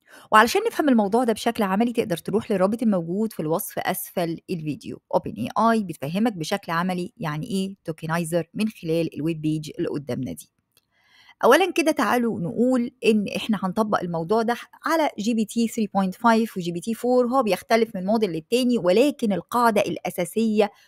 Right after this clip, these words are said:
واحدة. إيه هي القاعدة الأساسية؟ القاعدة الأساسية بتقول إن مية توكنز بيساووا تقريبا خمسة وسبعين كلمة. خدت بالك؟ أنا ما قلتش مية كلمة، خمسة وسبعين كلمة.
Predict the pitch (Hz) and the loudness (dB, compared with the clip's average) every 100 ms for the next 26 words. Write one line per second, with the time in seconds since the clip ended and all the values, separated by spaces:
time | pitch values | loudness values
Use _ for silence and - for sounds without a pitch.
0 | _ 170 180 - - - _ - - - | _ 0 0 0 -10 -14 _ -20 -12 2
1 | 294 311 302 277 - - 226 208 175 156 | 4 4 4 4 2 -4 0 0 0 -2
2 | 156 - 165 175 - 262 330 - 175 214 | -4 -8 -8 -6 -2 -2 -2 -4 -6 -4
3 | 202 180 - - - 165 208 208 196 202 | -4 -4 -4 -6 -8 -2 0 0 -2 -4
4 | - 160 175 - 277 262 190 226 - - | -8 -4 -4 -2 0 2 2 0 -4 -20
5 | - 208 208 196 208 349 381 - 254 254 | -4 0 0 0 0 0 -2 -2 0 0
6 | 262 240 233 214 - _ _ - 202 214 | 0 2 2 0 -6 _ _ -8 -4 -2
7 | - 233 233 220 226 _ - - - 202 | 2 4 4 2 -4 _ -4 -2 -2 -2
8 | 202 202 208 _ - - 202 202 - - | 0 0 -2 _ -10 0 0 0 -6 -6
9 | 175 185 165 165 190 190 185 _ _ - | -8 -6 -2 -2 -2 -4 -6 _ _ -2
10 | 165 - - _ _ 185 165 160 254 - | -2 -2 -12 _ _ -8 -2 0 0 -2
11 | _ - 160 139 185 - 196 - _ - | _ -4 -2 -2 -2 -2 -4 -6 _ -2
12 | 196 220 - - - 196 156 - - - | 2 2 0 -16 0 2 2 -2 -8 2
13 | 214 226 - 180 175 151 143 190 208 214 | 2 2 -4 -4 -2 0 0 2 0 0
14 | _ - 170 143 - | _ -4 -2 -2 -4